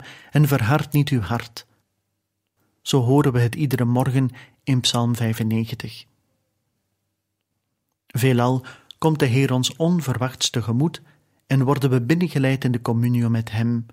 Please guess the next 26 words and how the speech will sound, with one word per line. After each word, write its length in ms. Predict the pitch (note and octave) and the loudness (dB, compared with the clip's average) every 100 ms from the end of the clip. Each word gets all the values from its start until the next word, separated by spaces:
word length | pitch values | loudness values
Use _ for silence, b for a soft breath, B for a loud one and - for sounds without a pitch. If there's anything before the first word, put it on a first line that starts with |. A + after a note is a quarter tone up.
| _ _ B B B | _ _ B B B
En 120 | D3 | 4
hij 120 | C#3+ | 4
doet 180 | E3+ F3 | 2 2
het 120 | E3 | 0
op 140 | D3 | 0
zoveel 560 | - E3 F#3 E3 D#3 C#3 | 0 2 2 0 0 0
wijzen, 600 | A2+ A2 A2+ A#2 A2+ A2+ - _ _ _ - | 0 -2 -2 -2 -4 -6 -18 _ _ _ -2
waaronder 480 | B2+ A#2+ C3+ D3 | 0 2 2 2
het 160 | C3+ B2 | 0 -2
aandachtig 520 | A2 A2+ C#3 - C#3+ | -2 -2 -2 -2 -2
en 160 | A#2 A#2 | -2 0
biddend 320 | C#3+ D#3 D3 | 0 0 0
luisteren 600 | C3 B2+ - - C3 C3 C3 B B | 0 0 -2 -2 -2 -2 -6 B B
naar 220 | - C#3+ C#3 | -2 0 2
zijn 220 | D3 C3+ | 2 0
woord, 420 | A#2 A#2 - - b b b | -2 -4 -6 -18 b b b
dat 200 | D3 C#3+ | -2 0
altijd 260 | B2 C3 C#3 | 0 0 -2
op 120 | C3 | -2
de 80 | C#3+ | -2
eerste 320 | C3+ - D3 | -2 -4 -6
plaats 320 | C3 A#2 A2+ | -4 -4 -4
zal 180 | B2+ B2 | -6 -6
komen. 500 | - A#2 A2+ A#2 A#2+ _ _ _ _ _ _ _ _ _ _ _ _ b b b b b | -6 -4 -4 -8 -10 _ _ _ _ _ _ _ _ _ _ _ _ b b b b b
Bijzonder 540 | D3 C#3 E3+ F#3 C#3+ C3 | 2 4 6 4 4 4
nu 260 | C#3 F3 | 2 0